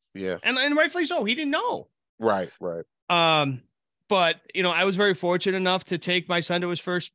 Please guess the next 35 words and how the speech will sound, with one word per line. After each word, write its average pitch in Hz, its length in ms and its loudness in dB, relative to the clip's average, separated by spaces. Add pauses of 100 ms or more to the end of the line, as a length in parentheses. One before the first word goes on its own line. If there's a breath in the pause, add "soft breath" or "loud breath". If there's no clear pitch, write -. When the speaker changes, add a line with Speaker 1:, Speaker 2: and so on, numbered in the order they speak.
Speaker 2:
wrestling 165 360 -4
pay-per-view, 170 640 -2
Impact, 175 640 -2
uh, 151 360 2
I 147 40 -4
think 143 140 -2
it 139 80 -4
was, 131 260 -6
uh, 117 200 -2
Rebellion 160 680 2
last, 156 460 -2
uh, 143 240 0
last 147 400 -2
year, 170 400 -2 (580)
uh, 139 220 -2
in 127 80 -6
Poughkeepsie. 175 720 -2 (480 soft breath)
Uh, 139 480 -2
so, 165 240 0
and 185 160 0
it - 20 0
was 208 160 -4
about 233 160 0
a 190 40 0
four-hour 160 420 0
drive, 135 340 -2
so 196 120 0
it 165 40 0
wasn't 151 260 -2
too 143 160 -2
bad, 131 360 -4
but 147 240 -2 (100)
it's 165 200 -2
Speaker 1:
Okay. 185 120 -2
Speaker 2:
just, - 260 -4